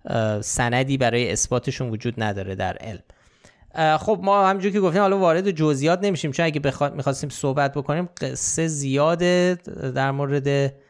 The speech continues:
این فکت چک. ولی حالا این مثالی که آقای مرادی فرستاده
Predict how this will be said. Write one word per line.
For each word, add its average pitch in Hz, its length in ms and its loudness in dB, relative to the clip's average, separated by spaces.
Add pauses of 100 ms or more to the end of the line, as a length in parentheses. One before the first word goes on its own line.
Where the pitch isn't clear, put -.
(580)
این 123 360 -2
فکت 160 300 0
چک. 180 440 0 (440)
ولی 180 720 0 (300)
حالا 170 300 4
این 202 300 0
مثالی 190 320 2
که 196 120 2
آقای 160 260 6
مرادی 151 400 4
فرستاده 143 880 2